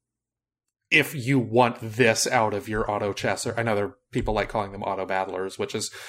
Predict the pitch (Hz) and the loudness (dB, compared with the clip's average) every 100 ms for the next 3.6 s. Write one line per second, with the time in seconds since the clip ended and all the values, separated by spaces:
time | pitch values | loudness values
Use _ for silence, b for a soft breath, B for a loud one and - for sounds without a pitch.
0 | B - 156 202 156 185 131 135 120 98 | B 2 8 10 10 6 6 6 4 2
1 | 104 113 120 107 101 107 104 - 104 101 | 4 4 4 0 0 0 0 2 0 0
2 | 117 98 120 107 104 117 107 117 127 B | 0 0 -4 -6 -4 -4 0 -2 -2 B
3 | B B - 139 110 | B B 4 4 4